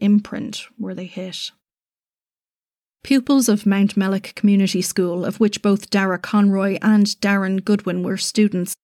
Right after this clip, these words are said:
were said to be traumatized by the murder, and the school offered counseling as they attempted to come to terms with the senseless tragedy.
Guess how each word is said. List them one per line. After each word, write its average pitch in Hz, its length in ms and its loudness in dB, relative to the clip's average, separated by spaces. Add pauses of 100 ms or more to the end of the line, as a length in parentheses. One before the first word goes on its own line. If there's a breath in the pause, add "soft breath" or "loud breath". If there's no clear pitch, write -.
(120)
were 208 100 2
said 214 200 0
to 220 80 2
be 202 100 2
traumatized 202 800 0
by 175 160 -4
the 185 100 -6
murder, 180 540 -6
and 208 160 4
the 208 60 2
school 220 380 2
offered 196 360 -2
counseling 190 640 -2
as 196 140 -4
they 185 140 0
attempted 208 520 0
to 214 80 2
come 220 200 4
to 196 100 -6
terms 190 580 0
with 202 120 -4
the 240 60 -4
senseless - 500 0
tragedy. - 640 -4